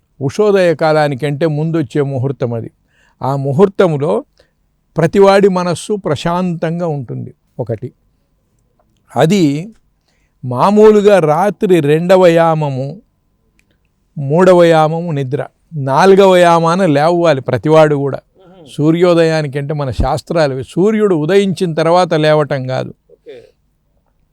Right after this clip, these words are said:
Speaker 1: అప్పుడు లక్ష్మణుడు కూడా చెప్తాడు, "సూర్యోదయం తర్వాత నిద్రపోయేవాడు,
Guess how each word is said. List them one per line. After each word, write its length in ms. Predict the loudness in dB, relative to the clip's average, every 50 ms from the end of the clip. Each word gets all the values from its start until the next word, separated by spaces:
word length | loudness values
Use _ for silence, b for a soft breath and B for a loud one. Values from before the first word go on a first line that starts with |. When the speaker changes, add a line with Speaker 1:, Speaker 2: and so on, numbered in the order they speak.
| _ _ _
Speaker 1:
అప్పుడు 240 | -14 -12 -8 -6 -4
లక్ష్మణుడు 520 | -4 -4 -6 -6 -4 -4 -2 -2 0 0 0
కూడా 180 | 0 0 0
చెప్తాడు, 520 | 0 0 -2 -4 -6 -6 -6 -6 -6 -8 -12 _ _ _ _ _ _ _ -8
"సూర్యోదయం 680 | -2 0 2 2 4 4 4 4 4 4 2 2 0 0
తర్వాత 460 | 0 0 2 2 2 0 0 -2 -4
నిద్రపోయేవాడు, 1000 | -4 -4 -4 -2 -2 -2 0 0 0 0 0 -2 0 -2 -2 -2 -4 -4 -8 -10